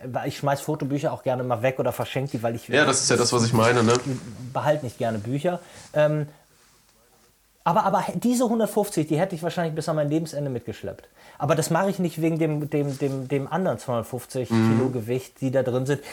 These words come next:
Speaker 1: die für mich keinen Sinn ergeben. So, und
Speaker 2: Ja,
Speaker 1: deshalb,
Speaker 2: das ist
Speaker 1: äh, äh, sage ich auch immer, ähm, das, das macht da, viele, viele, viele denken aber auch, dass, ähm, ja, f-, vielleicht möglicherweise, äh, man muss erstmal, man, man muss, ähm, das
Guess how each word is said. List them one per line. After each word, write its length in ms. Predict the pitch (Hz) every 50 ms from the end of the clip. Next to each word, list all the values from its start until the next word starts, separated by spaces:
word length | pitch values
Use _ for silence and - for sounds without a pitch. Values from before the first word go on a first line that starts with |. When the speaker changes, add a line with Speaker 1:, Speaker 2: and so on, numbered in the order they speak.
| - - -
Speaker 1:
die 120 | 180 185
für 100 | - 202
mich 220 | 180 175 175 -
keinen 260 | - 196 208 262 254 220
Sinn 160 | - 277 269
ergeben. 400 | 220 120 107 107 104 104 107 - - _ _ - - _ _ - - - - - - - -
So, 140 | - 175 175
und 80 | 165 156
Speaker 2:
Ja, 80 | 185
Speaker 1:
deshalb, 200 | 190 - - 127 143
Speaker 2:
das 80 | 156
ist 220 | 160 156 - - -
Speaker 1:
äh, 320 | 175 175 175 170 170 170
äh, 40 | 160 151 143 156 151
sage 340 | 156 151 147 156 175 220 233
ich 160 | 226 - -
auch 140 | 156 147 -
immer, 400 | 165 170 190 214 214 220 220 - 180
ähm, 260 | 180 175 175 170 156
das, 280 | - 160 - - - - _ _ _
das 160 | 190 180 -
macht 260 | 196 196 - - -
da, 120 | 226 180 170
viele, 420 | - - 220 247 294 302 285 - -
viele, 380 | - 208 214 233 262 240 208
viele 300 | 147 151 - 208 208 196
denken 320 | 170 180 170 190 185 196 185
aber 180 | 170 175 156
auch, 240 | 165 170 180 175 -
dass, 340 | - - 151 - - - -
ähm, 440 | 165 151 151 151 156 151 151 151 170
ja, 220 | 147 151 196 214
f-, 220 | 170 - - 151 110 -
vielleicht 380 | - 147 131 139 143 - -
möglicherweise, 760 | 147 143 143 - 143 131 143 131 135 131 135 131 139 131 123 - - - - - - - -
äh, 80 | - 143
man 200 | 135 143 147 156
muss 180 | 170 190 - -
erstmal, 480 | 180 160 165 160 - 160 151 151 151
man, 320 | 147 147 143 143 139 131 139
man 340 | 143 139 143 139 120 -
muss, 380 | 147 147 156 147 - - - 139
ähm, 360 | 143 143 139 139 139 139 131 127
das 280 | - 135 - - -